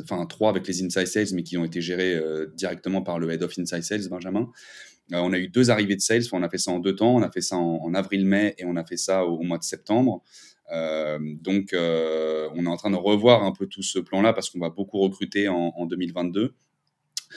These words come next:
Euh, l'important, c'est de, voilà, de ratisser un peu large, que chacun puisse voir également tous les pôles, parce que t'as des pôles connexes, hein, avec le sales, t'as les opérations, t'as les account managers, t'as le marketing, t'as, euh, la tech. Faut, c'est important de savoir un peu ce que cha-,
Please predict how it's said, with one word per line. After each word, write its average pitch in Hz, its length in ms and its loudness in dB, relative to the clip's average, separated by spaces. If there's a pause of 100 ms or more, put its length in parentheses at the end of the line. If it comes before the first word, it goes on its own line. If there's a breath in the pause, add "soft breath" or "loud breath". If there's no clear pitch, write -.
(240 loud breath)
Euh, 87 220 2
l'important, 101 500 4
c'est 123 200 0
de, 85 220 0
voilà, 92 240 4
de 87 80 -2
ratisser 87 420 -4
un 92 80 0
peu 95 120 -2
large, 110 280 4
que 87 220 0
chacun 98 380 0
puisse 95 240 -6
voir 95 260 4
également 90 320 0
tous - 140 -6
les 95 80 2
pôles, 120 340 2
parce 90 140 -4
que - 80 -6
t'as 87 120 -2
des 87 100 -2
pôles 85 200 -8
connexes, 104 440 0
hein, 98 100 -2
avec 87 200 -4
le 87 80 -4
sales, 107 360 -2
t'as 87 140 -2
les 82 260 -6
opérations, 90 600 -2 (260 loud breath)
t'as 85 80 -8
les 82 140 -6
account 87 260 -8
managers, 87 500 2 (300 loud breath)
t'as 80 100 -8
le 80 60 -12
marketing, 104 720 -2
t'as, 85 400 0 (260)
euh, 78 180 -6
la 87 140 -4
tech. 113 320 4
Faut, 82 220 -6
c'est 87 140 -4
important 92 300 -2
de 98 60 2
savoir 92 380 0
un 85 60 -2
peu 104 140 -4
ce - 80 -8
que - 80 -14
cha-, 85 160 -8